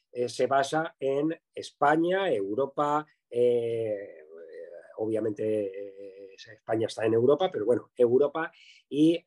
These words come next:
fundamentalmente, eh, América Latina, Brasil y ya está. Entonces, eh, ¿qué ocurre? Que son, somos países en donde, eh, culturalmente, pues, hay una similitud.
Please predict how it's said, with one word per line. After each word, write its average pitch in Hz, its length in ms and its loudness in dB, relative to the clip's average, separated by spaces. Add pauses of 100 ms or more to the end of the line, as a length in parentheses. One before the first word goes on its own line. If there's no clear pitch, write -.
fundamentalmente, 131 1160 0 (220)
eh, 110 560 0 (180)
América 123 520 2
Latina, 147 960 0
Brasil 143 760 2 (480)
y 135 520 0
ya 123 100 0
está. - 280 -4 (280)
Entonces, 113 580 -4
eh, 120 880 2 (420)
¿qué 160 120 2
ocurre? 160 520 0 (380)
Que 117 280 -8
son, 160 520 -2 (100)
somos 180 840 -4
países 151 720 -6 (200)
en 117 180 -6
donde, 123 500 2 (420)
eh, 120 360 -2
culturalmente, 156 880 0
pues, - 260 -14
hay 156 220 2
una 165 380 2
similitud. 123 640 2